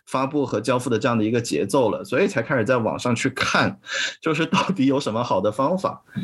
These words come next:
因为你在创业的过程之中，就是说你遇到了问题，你，你，你总觉得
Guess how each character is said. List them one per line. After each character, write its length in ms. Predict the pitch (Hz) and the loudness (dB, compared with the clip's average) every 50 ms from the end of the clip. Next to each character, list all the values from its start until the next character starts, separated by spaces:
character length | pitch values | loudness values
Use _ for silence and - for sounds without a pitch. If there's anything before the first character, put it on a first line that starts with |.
| 190 - - - _ | -6 -8 -10 -12 _
因 100 | - 190 | -2 0
为 60 | 220 | 2
你 60 | 175 | 2
在 60 | 156 | 2
创 220 | 170 - - 240 233 | 0 0 0 0 2
业 60 | 202 | 2
的 60 | 175 | 2
过 120 | 170 208 202 | 2 0 0
程 160 | - 151 143 | 0 0 0
之 140 | 139 156 156 | 0 0 0
中， 120 | 165 165 | 0 0
就 160 | 165 180 170 | 2 2 0
是 60 | 160 | 0
说 140 | 151 160 165 | 2 0 2
你 100 | 143 120 | 2 2
遇 160 | 113 147 220 | 2 0 0
到 140 | 240 226 190 | 0 2 2
了 100 | 180 175 | 2 2
问 240 | 185 233 226 185 147 | 0 0 -2 -2 -2
题， 180 | - - 127 120 | -2 -2 0 0
你， 480 | 131 117 113 107 104 101 101 101 95 95 - - | 2 2 2 2 2 0 0 0 -2 -4 -8 -10
你， 400 | 90 117 135 143 139 139 135 - _ _ _ _ _ | -10 -6 -2 2 2 2 0 -2 _ _ _ _ _
你 140 | - 156 175 | -4 -4 0
总 200 | - 143 117 110 | 0 0 -2 0
觉 200 | - 120 135 156 | 0 0 0 2
得 280 | 170 165 165 156 151 | 2 2 0 0 -2